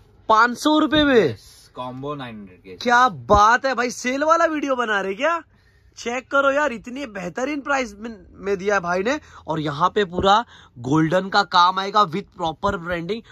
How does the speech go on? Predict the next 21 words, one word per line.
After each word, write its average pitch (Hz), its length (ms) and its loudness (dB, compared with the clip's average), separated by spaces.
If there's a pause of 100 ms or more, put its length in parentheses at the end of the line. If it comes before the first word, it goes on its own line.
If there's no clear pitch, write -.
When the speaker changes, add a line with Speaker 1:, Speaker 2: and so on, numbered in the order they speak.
(120)
Speaker 1:
और 185 140 -6
ये 175 280 -6
भी 254 140 -8
पूरा 247 380 -4
स्ट्रेचेबल 226 600 -4
होने 226 140 0
वाला 226 200 2
है। 233 60 -2
ये 196 240 2
देख 170 180 -2
लीजिए 139 220 -6 (340)
कितना 233 380 0
स्ट्रेच 247 320 -2
करो, 196 200 2
ये 202 120 4
देख 208 240 2
रहे 277 100 2
हो 277 60 6
आप 214 120 -6
लोग, 165 200 -2 (260)
ये 165 60 -10